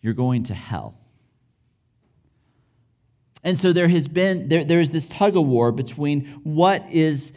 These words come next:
what is it that we're called to do differently? What is the life that we're to li-, live as disciples? But what role does God play in, in saving us?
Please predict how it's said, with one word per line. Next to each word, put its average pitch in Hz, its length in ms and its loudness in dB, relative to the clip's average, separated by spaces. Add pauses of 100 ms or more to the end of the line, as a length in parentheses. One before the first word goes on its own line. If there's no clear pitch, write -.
(140)
what 180 200 4
is 202 140 4
it 175 140 -2
that 143 100 -6
we're 147 160 -2
called 185 540 -2
to - 100 -6
do 143 260 -2
differently? 110 680 -6
What 143 280 0
is 165 120 -2
the 143 120 -2
life 143 520 -4
that 156 80 -4
we're 147 200 -2
to 139 200 -6
li-, 151 360 -2
live 147 480 0 (160)
as 156 300 4
disciples? 135 960 -4 (1500)
But 160 80 4
what 185 220 4
role 185 200 2
does 165 180 0
God 170 360 -2
play 123 420 2
in, 131 340 -2
in 131 300 0
saving 139 600 -2
us? - 640 -14